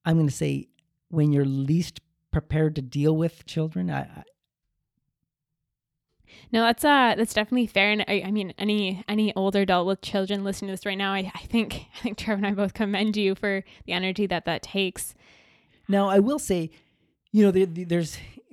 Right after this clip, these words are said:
Speaker 1: people are living longer now, right? And, and we're in, we're in better health than we were. So maybe, maybe forty is the new thirty. May-, maybe if my children have children in their forties,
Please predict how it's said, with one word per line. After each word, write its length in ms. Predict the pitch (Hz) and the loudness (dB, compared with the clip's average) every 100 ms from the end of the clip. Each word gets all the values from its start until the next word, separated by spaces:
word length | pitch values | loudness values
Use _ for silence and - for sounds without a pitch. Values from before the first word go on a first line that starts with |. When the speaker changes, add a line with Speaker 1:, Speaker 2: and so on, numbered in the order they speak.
| 208 - | -8 0
Speaker 1:
people 260 | 220 - | 0 4
are 60 | 190 | 4
living 320 | 180 180 170 | 4 4 0
longer 460 | 139 135 139 127 127 | 0 -2 -4 -6 -8
now, 240 | 127 131 | -10 -14
right? 260 | 139 131 151 | -14 -14 -10
And, 220 | 160 156 | -8 -6
and 160 | 165 160 | -4 0
we're 160 | 165 | 2
in, 160 | 160 156 | 2 2
we're 100 | 156 | 2
in 100 | 156 | 2
better 220 | 160 156 | 0 -2
health 280 | 123 151 - | -2 -4 -2
than 160 | 156 147 | -2 0
we 100 | 139 | 0
were. 300 | 139 147 143 | 0 0 0
So 320 | - 147 143 _ _ | 0 2 0 _ _
maybe, 600 | 160 170 202 208 190 - _ _ _ _ | 2 4 4 0 -2 -6 _ _ _ _
maybe 380 | 180 175 240 254 | 0 2 2 -2
forty 560 | 170 - - 170 185 160 | -4 -6 0 2 2 -2
is 140 | 135 | -2
the 80 | 151 | 0
new 180 | 147 147 | 0 0
thirty. 460 | - 160 139 113 117 | 0 -2 -2 -8 -4
May-, 220 | 147 147 | -4 0
maybe 560 | 170 196 208 185 - _ - | 2 2 2 -2 -6 _ -4
if 140 | 165 | 0
my 180 | 156 170 | 2 0
children 380 | - 170 160 147 | 0 -2 0 0
have 180 | 151 - _ _ - | -2 -4 _ _ -6
children 640 | - 160 135 127 139 165 _ _ _ _ _ _ _ _ _ | 2 2 2 -2 -4 -8 _ _ _ _ _ _ _ _ _
in 100 | 180 | 2
their 100 | 170 | 4
forties, 580 | 160 - 156 147 208 - | 4 2 0 0 -4 -8